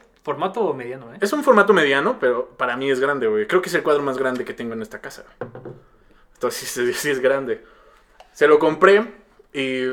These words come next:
Speaker 2: es la, el primero que entra en mi colección. Te estaba comentando que iba a hacer una, estoy armando una com-, una colección de arte que me va a ayu-, me va a durar años, ¿no? O sea, me va, me voy a tardar años en, en armarla,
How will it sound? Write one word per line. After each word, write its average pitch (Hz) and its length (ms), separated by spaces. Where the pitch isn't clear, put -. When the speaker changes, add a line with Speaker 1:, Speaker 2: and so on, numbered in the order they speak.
Speaker 2:
es 139 560
la, 117 760
el 123 100
primero 147 360
que 110 400
entra 127 360
en 110 140
mi 107 80
colección. 123 640
Te 131 80
estaba 131 220
comentando 120 380
que 123 80
iba 113 80
a - 20
hacer 113 120
una, 110 180
estoy 131 240
armando 123 360
una 117 140
com-, 113 240
una 139 200
colección 123 400
de 123 100
arte 135 240
que 131 100
me 113 100
va 127 100
a - 20
ayu-, 180 200
me 110 200
va 180 60
a 254 40
durar 220 240
años, 185 280
¿no? 175 100
O 131 40
sea, 113 100
me 107 100
va, 135 380
me 127 120
voy 180 100
a 175 80
tardar 143 280
años 147 300
en, 107 500
en 117 120
armarla, 143 600